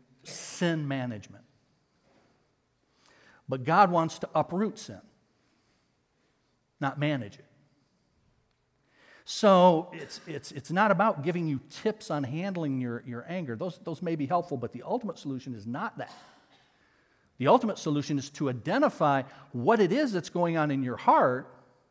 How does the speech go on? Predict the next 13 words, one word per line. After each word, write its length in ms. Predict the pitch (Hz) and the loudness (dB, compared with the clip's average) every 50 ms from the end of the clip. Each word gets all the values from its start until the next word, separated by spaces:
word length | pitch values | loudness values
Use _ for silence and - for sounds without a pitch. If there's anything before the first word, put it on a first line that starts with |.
| _ _ _ _ _ _ _ _ - - - - - | _ _ _ _ _ _ _ _ -20 -20 -16 -6 -2
that's 160 | 165 156 - | -2 -2 -2
causing 440 | - - 170 233 226 202 185 202 190 | -2 2 4 4 4 4 4 2 2
you 100 | 190 185 190 | 2 2 2
to 160 | - 185 - - | 0 -2 -2 0
over-desire 1300 | 180 202 226 285 277 262 277 247 190 180 196 185 156 143 156 226 262 262 220 190 165 160 165 175 175 - - - - - _ | 4 6 6 6 6 6 4 4 4 2 2 0 2 2 4 4 6 6 6 6 6 6 4 4 2 -2 -10 -20 -20 -20 _
sometimes 720 | - - - - 262 311 349 254 220 240 208 202 175 190 | -12 -4 2 4 4 4 6 6 4 4 4 4 2 0
even 280 | 202 160 185 175 151 143 | 0 0 0 0 0 0
good 240 | 139 226 339 339 - | 0 0 0 0 -2
things, 680 | - - 160 135 123 123 135 180 262 - - - - _ _ _ _ _ _ _ _ _ _ _ _ _ _ _ _ _ _ _ _ _ _ _ _ _ _ _ _ - | -2 0 0 2 2 0 0 -2 -4 -6 -8 -16 -20 _ _ _ _ _ _ _ _ _ _ _ _ _ _ _ _ _ _ _ _ _ _ _ _ _ _ _ _ 6
but 140 | 180 190 175 | 8 8 8
because 320 | 180 175 - 240 254 240 | 6 2 4 2 4 4
they 100 | 254 226 | 4 2
become 340 | 185 196 - - 202 180 | 2 2 0 0 0 0